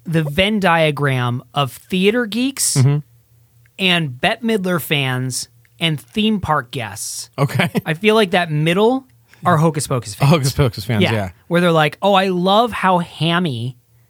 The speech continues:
Speaker 1: Bette Midler is."
Speaker 2: Yeah.
Speaker 1: And, and her, her performance is larger than, all the witches' performances are larger than life.
Speaker 2: Yeah.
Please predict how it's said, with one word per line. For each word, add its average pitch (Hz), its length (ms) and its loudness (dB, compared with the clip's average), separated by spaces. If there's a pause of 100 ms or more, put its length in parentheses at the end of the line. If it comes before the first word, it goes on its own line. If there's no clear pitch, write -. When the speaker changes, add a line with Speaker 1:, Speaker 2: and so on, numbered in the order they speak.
(500)
Speaker 1:
Bette 160 300 -2
Midler 131 480 -6
is." - 240 -12 (160)
Speaker 2:
Yeah. 127 300 0 (520)
Speaker 1:
And, 165 600 0 (200)
and 165 200 -2
her, 196 280 2 (120)
her 175 180 0
performance 185 540 -2
is 135 140 -4
larger 147 360 0
than, 151 120 -2
all 269 320 4
the 285 100 -2
witches' 190 360 -2
performances 143 580 -4
are 123 100 -2
larger 123 500 -2
than 110 180 -8
life. - 320 -14
Speaker 2:
Yeah. 135 240 2